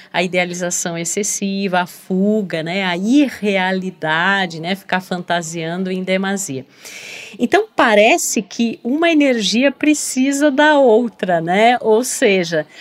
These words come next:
onde a gente, eh, digamos, esteja muito, entre aspas, virginiano, ou seja, este-, eh, esteja sendo muito severo e crítico, a gente precisa acrescentar essa energia de maior sensibilidade,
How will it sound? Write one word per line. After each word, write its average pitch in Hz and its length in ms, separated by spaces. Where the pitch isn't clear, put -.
onde 339 340
a 294 100
gente, 247 480
eh, 190 180
digamos, 202 680
esteja 202 540
muito, 226 640
entre 202 320
aspas, 175 540
virginiano, 185 920
ou 180 60
seja, 160 340
este-, 226 460
eh, 175 400
esteja 226 560
sendo 185 360
muito 185 180
severo 165 520
e - 20
crítico, 240 420
a 226 60
gente 247 240
precisa 262 460
acrescentar 311 640
essa 294 200
energia 214 400
de 196 100
maior 196 220
sensibilidade, 202 1500